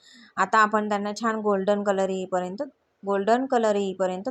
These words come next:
तळून घेणार आहोत आणि मस्त असा गोल्डन कलर आलेला आहे. खूप लाल नाही होऊ द्यायच्या, कारण की त्यांना नंतर त्याची कु-, कुकिंग प्रोसेस जी आहे ती चालूच असते, नंतर पुन्हा त्यांना छान रंग चढतो.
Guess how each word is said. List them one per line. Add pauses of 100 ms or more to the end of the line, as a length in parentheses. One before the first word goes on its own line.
तळून
घेणार
आहोत
आणि
मस्त
असा
गोल्डन
कलर
आलेला
आहे. (420)
खूप
लाल
नाही
होऊ
द्यायच्या,
कारण
की
त्यांना (260)
नंतर
त्याची
कु-, (220)
कुकिंग
प्रोसेस
जी
आहे
ती
चालूच
असते,
नंतर
पुन्हा
त्यांना
छान
रंग
चढतो.